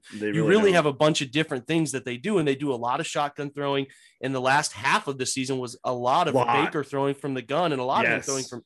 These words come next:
Speaker 2: empty. So they started what they, I think that what happened was he lost Odell, the team lost Odell, and they, they
Speaker 1: Mm-hmm.
Speaker 2: kind of rallied around it and became hyper-focused on what is my job.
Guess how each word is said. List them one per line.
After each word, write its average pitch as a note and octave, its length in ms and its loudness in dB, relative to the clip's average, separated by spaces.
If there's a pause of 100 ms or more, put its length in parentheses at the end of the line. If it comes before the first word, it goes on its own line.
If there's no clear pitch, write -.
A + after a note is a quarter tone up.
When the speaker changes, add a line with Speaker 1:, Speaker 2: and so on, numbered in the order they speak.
Speaker 2:
empty. C#3+ 440 0 (260)
So D#3+ 380 4 (260)
they F3 140 4
started G3 480 0 (400)
what D3+ 360 -6
they, F3 240 -4 (100)
I E3 80 -4
think A3 300 -4
that B3 80 -4
what F3 220 2
happened C#3+ 500 0
was A2+ 300 -6 (1080)
he E3 220 -6
lost D3+ 420 4
Odell, C3 480 2
the B2 100 -10
team F3 280 -4
lost C#3 360 0
Odell, A#2+ 360 -4
and A#2+ 100 -6
they, A#2+ 140 -6
they A2 220 -2
Speaker 1:
Mm-hmm. F#3 80 -2
Speaker 2:
kind D#3 260 0
of C#3+ 80 -6
rallied C#3 400 2
around B2 340 -2
it B2+ 80 -8
and A#2+ 80 -14
became A#2+ 320 -8
hyper-focused A#2 800 -4
on A2+ 120 -4
what B2 200 0
is D3 100 -4
my C3 180 2
job. A#2+ 460 -2